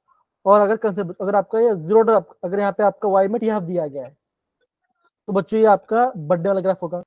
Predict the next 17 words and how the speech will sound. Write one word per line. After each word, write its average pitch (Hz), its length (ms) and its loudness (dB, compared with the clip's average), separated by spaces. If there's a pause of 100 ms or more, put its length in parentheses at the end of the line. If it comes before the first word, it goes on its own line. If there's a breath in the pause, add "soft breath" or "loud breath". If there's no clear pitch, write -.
(920)
First 226 240 4
order 226 140 2
में 226 100 0
बच्चों 226 120 -6
कैसा 226 180 -4
होगा, 226 140 -2
ये 196 200 -2
आपका 208 420 0 (200)
independent 202 400 0
होगा, 196 180 0
तो 196 120 -8
क्या 226 160 -2
समझ 208 200 -4
जाएगा, 214 320 -2
ये 202 140 -4
आपका 190 300 2
एकदम 208 280 -6